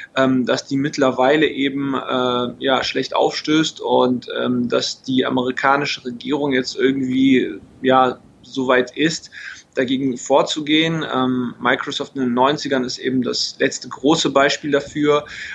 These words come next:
Ähm, man kann sich aber auch, sag ich mal, historisch an Standard Oil, äh, erinnern. Die wurden ja Anfang des,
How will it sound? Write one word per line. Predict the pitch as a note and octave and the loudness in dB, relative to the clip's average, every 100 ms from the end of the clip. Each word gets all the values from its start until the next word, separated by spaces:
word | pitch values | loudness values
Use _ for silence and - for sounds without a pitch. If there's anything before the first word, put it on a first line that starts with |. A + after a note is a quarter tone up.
| - | -4
Ähm, | B2+ B2+ B2+ A#2+ A#2 | 0 2 2 0 -2
man | B2+ B2+ | -2 0
kann | B2+ C#3 | 0 -2
sich | C3+ C3 | 0 0
aber | B2+ | 2
auch, | B2+ | 2
sag | - C3 | 2 0
ich | B2+ | 0
mal, | C3 | 0
historisch | B2+ - D3 D3 C#3+ | -2 0 0 2 0
an | B2+ | -2
Standard | - C3+ B2 - | -2 0 0 0
Oil, | - D#3 | 2 4
äh, | D3+ D3 C3 C3+ | 4 4 2 0
erinnern. | C#3 C3 C#3 C#3 C3+ | -2 0 -2 -4 -4
Die | B2 | -4
wurden | B2 C3 | -2 0
ja | B2+ A2 | 2 0
Anfang | C3 C3+ B2 | -2 -4 -2
des, | B2 B2 - | -2 -4 -6